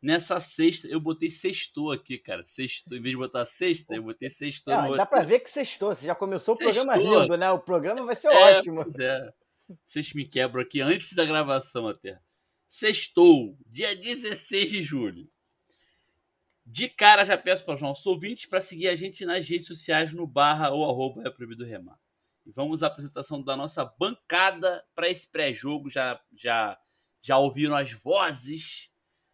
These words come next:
Speaker 1: dos meus camaradas, vamos começar por ele, Dian, o homem dos divaneios. Boa noite.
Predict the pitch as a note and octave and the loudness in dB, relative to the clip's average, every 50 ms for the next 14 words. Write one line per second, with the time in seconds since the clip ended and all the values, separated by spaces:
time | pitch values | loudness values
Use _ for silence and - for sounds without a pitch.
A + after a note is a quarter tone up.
0 | _ _ _ - G2+ A2 G#2+ A2 A2 - - A#2 A2+ B2 C3+ C#3 D3+ D#3+ E3 D#3 | _ _ _ -20 -18 -14 -14 -12 -14 -12 -10 -8 -4 -2 0 2 2 2 2 0
1 | D3+ C#3 C#3+ D3 - - - D3 C#3+ - D#3+ D3+ - _ E3 D#3 D3 D#3 D3+ C#3+ | -4 -6 -8 -8 -8 -8 -10 -12 -8 -8 -8 -8 -4 _ -2 2 4 4 4 4
2 | B2 G#2+ G2+ F#2+ - _ - D3+ G#3 F#3+ E3+ E3+ F3 E3 C#3+ A#2 - - _ - | 2 -2 -6 -10 -12 _ -12 -2 0 2 4 4 4 2 2 -2 -6 -12 _ -12
3 | B2 A#2+ B2+ C#3 D#3 D#3+ D#3+ D#3 C#3 C3+ C3+ A#2+ A#2 A#2 C3 B2 B2+ A#2+ A2 G2+ | -6 -2 0 0 0 0 -2 -4 -6 -8 -10 -12 -14 -14 -12 -8 -8 -8 -6 -6
4 | G2 G2 F#2 F2 E2 D#2+ D#2+ - - _ F#2+ A#2 C3 B2 A#2 A2 G2+ F#2 - _ | -8 -10 -10 -10 -12 -16 -18 -20 -20 _ -6 -4 -4 -2 -2 -6 -8 -8 -10 _